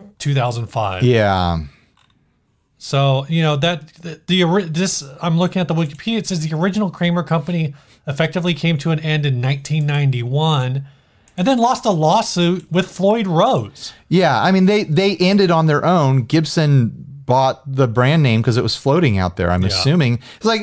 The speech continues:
Speaker 2: uh, you know, one of my favorite guitars is, one of my favorite brands is Hallmark. That brand was, was snatched up and bought by Bob Shade, and it hadn't been active.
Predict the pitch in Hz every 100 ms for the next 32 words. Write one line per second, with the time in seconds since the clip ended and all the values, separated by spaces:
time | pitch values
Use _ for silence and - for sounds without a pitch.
0 | 226 220 220 233 185 196 190 185 196 185
1 | 170 170 185 220 175 160 - 147 147 143
2 | 165 170 165 156 170 170 160 180 147 123
3 | 151 196 127 107 - _ _ _ _ _
4 | - 196 190 233 233 214 208 175 - _
5 | - 175 - - 190 185 - 220 196 165
6 | 202 214 - 160 151 165 156 - 202 202
7 | 180 180 - _ _ 175 185 160 190 202
8 | 175 170 160 160 226 - 117 107 -